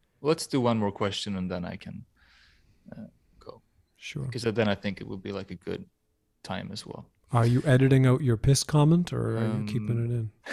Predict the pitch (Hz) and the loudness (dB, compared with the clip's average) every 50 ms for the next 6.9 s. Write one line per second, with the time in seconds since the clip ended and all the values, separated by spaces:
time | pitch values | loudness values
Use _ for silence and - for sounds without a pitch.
0 | - - - - - - - _ _ - - - _ _ _ _ _ - - 95 | -12 -12 -14 -18 -20 -20 -20 _ _ -20 -20 -20 _ _ _ _ _ -8 -6 -6
1 | 92 92 92 90 92 104 110 117 117 113 113 120 - - 107 - - 107 104 101 | -4 -4 -4 -4 -2 0 0 2 2 4 2 2 2 -2 -4 -4 -2 0 2 2
2 | 98 101 - - 117 117 120 120 120 - - 92 - - - 98 95 95 95 - | 2 2 0 -2 -2 -2 -2 -2 -4 -8 -10 -10 -10 -10 -10 -10 -10 -10 -10 -12
3 | - - - - 127 120 123 - - - 117 - 139 135 139 147 147 143 147 160 | -16 -16 -12 -8 -8 -6 -6 -4 -4 -4 0 4 6 8 8 8 8 8 6 4
4 | 143 131 131 127 135 147 123 123 127 123 123 120 120 131 143 143 - - - 123 | 4 4 4 2 2 2 2 4 4 4 4 4 4 2 2 2 0 -2 0 0
5 | 117 120 117 120 120 117 123 120 123 123 117 113 - 160 147 - - _ - - | 2 2 4 4 4 4 4 4 4 2 2 0 -4 -8 -8 -10 -12 _ -10 -6
6 | - - 131 120 123 123 120 123 - 131 123 120 120 117 117 113 123 | -2 0 2 2 2 2 0 -2 -2 0 2 2 2 2 2 0 -2